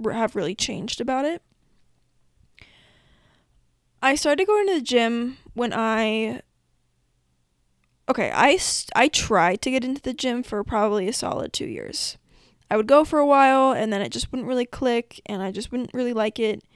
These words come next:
but it clicked when I went away to college, and I started going to the campus gym. Um, I don't know if it was because the campus gym was just convenient, it was a five-minute walk from my dorm, or if it was just I was surrounded by everyone that was my age. Like, I don't know,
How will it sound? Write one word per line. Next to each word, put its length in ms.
but 120
it 100
clicked 340
when 120
I 80
went 160
away 120
to 60
college, 680
and 160
I 80
started 260
going 200
to 80
the 220
campus 340
gym. 300
Um, 400
I 60
don't 140
know 120
if 120
it 60
was 140
because 320
the 80
campus 360
gym 180
was 100
just 240
convenient, 600
it 100
was 200
a 60
five-minute 480
walk 280
from 160
my 120
dorm, 560
or 320
if 200
it 100
was 140
just 160
I 80
was 100
surrounded 440
by 180
everyone 380
that 120
was 140
my 100
age. 300
Like, 100
I 60
don't 160
know, 160